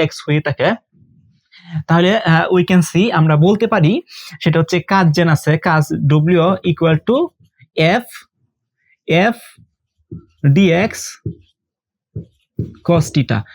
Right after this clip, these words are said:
তার মানে theta যেহেতু এটা সরলরেখা বরাবর কাজ করছে, তাহলে theta মান জিরো বসাইলে তাহলে আমরা গিয়ে দাঁড়াবে হচ্ছে F is equal to কি হবে, ডি এক্স হবে।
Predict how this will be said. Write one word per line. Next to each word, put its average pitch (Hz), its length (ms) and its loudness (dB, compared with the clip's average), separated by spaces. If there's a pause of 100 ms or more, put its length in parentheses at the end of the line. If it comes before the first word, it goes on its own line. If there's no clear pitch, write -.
(100)
তার 151 120 2
মানে 160 160 2
theta 214 260 0
যেহেতু 185 300 2
এটা 214 140 0 (380)
সরলরেখা 220 420 2
বরাবর 175 300 2
কাজ 185 180 0
করছে, 156 200 2
তাহলে 156 180 2
theta 190 200 2
মান 180 160 4
জিরো 170 180 4
বসাইলে 180 340 2
তাহলে 147 220 2
আমরা 143 160 4
গিয়ে 151 140 0
দাঁড়াবে 151 260 4
হচ্ছে 151 160 0 (380)
F - 20 -10 (120)
is 165 120 4
equal 170 200 0 (100)
to 240 80 2 (720)
কি 165 160 2
হবে, 196 200 2 (500)
ডি - 100 4 (120)
এক্স - 160 -8 (100)
হবে। 123 180 -4